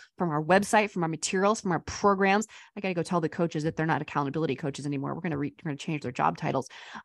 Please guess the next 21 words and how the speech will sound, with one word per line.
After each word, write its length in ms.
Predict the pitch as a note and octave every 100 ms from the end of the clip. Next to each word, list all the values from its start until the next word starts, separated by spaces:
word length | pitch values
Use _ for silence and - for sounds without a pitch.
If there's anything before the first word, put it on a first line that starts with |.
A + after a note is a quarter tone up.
| -
Um, 300 | F#3+ E3 D#3
'cause 160 | -
I'm 160 | G#3+ G#3+
just 260 | F3 A3+ - -
so 160 | G#3+
freaking 420 | E3 - A3 G3+ F3
done 200 | E3 D#3+
with 100 | D#3
this 180 | D#3
word 340 | D#3 D#3+ D#3+ F3+
and 80 | D#3+
what 120 | -
people 240 | - E3
think 180 | D3+ D3+
it 100 | -
is. 320 | - D3 F#3 - - - -
You 140 | G3+
don't 440 | F#3 G3 F3+ G#3 - -
need 280 | D#3+ D#3 C#3
it. 300 | A#2+ - - _ _ _ _
You, 540 | E3 E3 A3 G#3+ B2